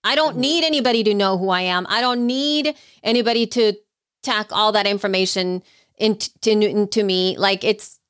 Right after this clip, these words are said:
Speaker 1: it's a different thing. I don't want anybody to know. Like, if I was at the, in the metaverse and that was my thing, I would
Speaker 2: Yeah.
Speaker 1: probably shift it all around and just be me in a different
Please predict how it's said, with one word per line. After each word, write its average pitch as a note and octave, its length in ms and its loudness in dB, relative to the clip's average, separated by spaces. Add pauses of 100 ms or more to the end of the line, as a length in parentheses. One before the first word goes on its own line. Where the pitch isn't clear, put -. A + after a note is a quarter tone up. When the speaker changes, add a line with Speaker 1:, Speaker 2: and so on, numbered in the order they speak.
Speaker 1:
it's A3 180 0
a A3 140 0 (180)
different B3 680 -2 (400)
thing. G#3+ 540 -2 (380)
I G3 100 -2
don't A3+ 180 0
want A#3+ 180 0
anybody B3+ 420 0
to B3 140 -4
know. C4 220 0
Like, A3+ 160 0
if - 100 -4
I C4+ 100 2
was C#4 180 0
at C4+ 220 -2
the, B3 140 -4
in C4+ 200 -2
the B3+ 60 -2
metaverse F#3 920 -2
and F#3 140 -6
that G3 140 0
was G#3+ 120 -4
my F#3 160 -2
thing, F#3 440 -4 (420)
I A#3 140 0
would C4 160 0
Speaker 2:
Yeah. C4+ 120 -6
Speaker 1:
probably D4+ 460 0
shift D4 340 -2
it C#4 80 2
all C4+ 200 2
around C#4+ 380 0
and G#3 140 -2
just A3+ 360 -6
be B3+ 280 -2
me C4 640 -2
in B3 160 0
a A#3+ 80 0
different B3+ 720 -4